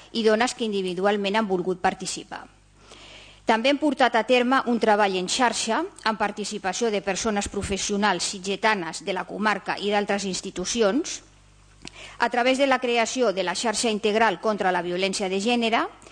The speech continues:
formant part de la xarxa de centres d'atenció a les dones de la Diputació de Barcelona, o, per exemple, amb l'Observatori de les Dones en els mitjans de comunicació.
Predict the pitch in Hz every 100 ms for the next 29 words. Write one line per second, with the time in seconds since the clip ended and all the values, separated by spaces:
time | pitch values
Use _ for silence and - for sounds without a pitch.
0 | - - - - 233 233 240 - 247 214
1 | 185 196 170 - 220 208 190 185 - 240
2 | 202 180 190 180 185 175 - 226 - 190
3 | 180 185 233 208 160 185 185 175 170 180
4 | 170 214 185 170 170 - 185 214 202 339
5 | - - - - - - 220 240 247 226
6 | 233 220 247 254 220 220 226 220 208 208
7 | 208 214 220 214 214 202 202 233 220 190
8 | 185 180 196 175 208 196 170 165 147 160
9 | - -